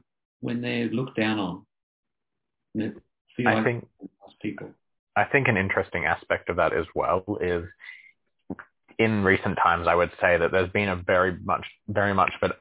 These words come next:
Speaker 2: uptick in social progressivism. I mean, there's so much more accept-, acceptance of gay rights, racial rights, and that sort of thing. But at
Speaker 1: Mm.
Speaker 2: the same time, there's a lot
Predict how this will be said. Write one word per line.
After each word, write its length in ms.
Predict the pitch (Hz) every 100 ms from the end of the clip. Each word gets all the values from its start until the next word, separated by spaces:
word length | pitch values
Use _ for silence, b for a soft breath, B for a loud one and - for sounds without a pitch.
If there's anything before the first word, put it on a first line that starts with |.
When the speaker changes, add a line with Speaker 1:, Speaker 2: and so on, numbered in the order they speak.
| -
Speaker 2:
uptick 480 | 80 - - 92 95
in 100 | 82 -
social 320 | 78 80 95
progressivism. 960 | - 85 78 - 90 87 92 101 120 143 _ B B -
I 100 | 98
mean, 220 | 95 90
there's 140 | 85 85 -
so 140 | 98
much 180 | 87 - -
more 200 | 85 82
accept-, 380 | - - - 92 - _
acceptance 560 | 92 - 87 - - 87 -
of 160 | 87 -
gay 160 | 87
rights, 440 | 85 85 80 80 - _ - - B B B B B
racial 340 | 95 90 - 82
rights, 340 | 82 80 - -
and 100 | 98
that 180 | 85 -
sort 160 | 90 85
of 80 | 80 -
thing. 440 | 85 60 67 92 B B B -
But 140 | 110
at 80 | 123
Speaker 1:
Mm. 20 |
Speaker 2:
the 160 | 104 -
same 280 | 113 104 95
time, 360 | 104 92 78
there's 140 | 85 90
a 60 |
lot 340 | 92 92 92